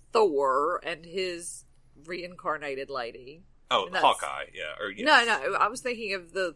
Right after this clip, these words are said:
Speaker 1: Thor.
Speaker 2: Oh, yeah, yeah, yeah.
Speaker 1: Um,
Speaker 2: The Hulk.
Speaker 1: but they're also sort of the Falcon slash Hawkeye
Speaker 2: Yes.
Speaker 1: people. Um, you definitely have the Black Widow.
Speaker 2: Right,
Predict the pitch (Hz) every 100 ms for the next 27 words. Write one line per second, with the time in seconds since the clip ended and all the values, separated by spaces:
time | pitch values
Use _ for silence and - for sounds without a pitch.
0 | - 233 170 156 139 180 123 117 92 92
1 | 82 - - - - 190 160 135 98 92
2 | 76 92 - 113 170 233 254 269 240 196
3 | 247 - 240 214 - 226 208 196 175 -
4 | 208 196 - 202 170 170 196 175 175 -
5 | 190 180 165 139 147 143 92 175 143 -
6 | 127 120 180 - - - - - - 175
7 | 165 151 117 104 90 - 185 170 208 208
8 | 226 220 185 208 202 165 175 180 175 175
9 | 180 175 160 151 147 147 160 202 - 117
10 | 82